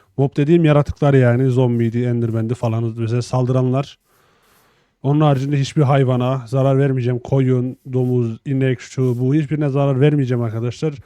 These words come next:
Verirsek za-, e, seri biter, baştan başlarız. Artık bunu da beş altı kere oynarız. Bitirebilirsek bitiririz, yoksa yeni seriye geçeriz.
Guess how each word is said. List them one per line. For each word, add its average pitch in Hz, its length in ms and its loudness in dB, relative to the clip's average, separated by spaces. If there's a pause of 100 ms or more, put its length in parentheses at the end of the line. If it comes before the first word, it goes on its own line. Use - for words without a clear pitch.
(400)
Verirsek 147 460 -2
za-, 131 600 -2
e, 123 40 -4
seri 135 460 -4
biter, 131 320 -4
baştan 127 360 -4
başlarız. 113 460 -8 (500)
Artık 135 260 -2
bunu 147 160 0
da 139 140 0
beş 143 180 -2
altı 147 180 -4
kere 143 160 0
oynarız. 143 560 0 (560)
Bitirebilirsek 147 800 -4
bitiririz, 127 420 -4
yoksa 131 460 -4 (280)
yeni 139 200 -2
seriye 135 420 0
geçeriz. 113 520 -8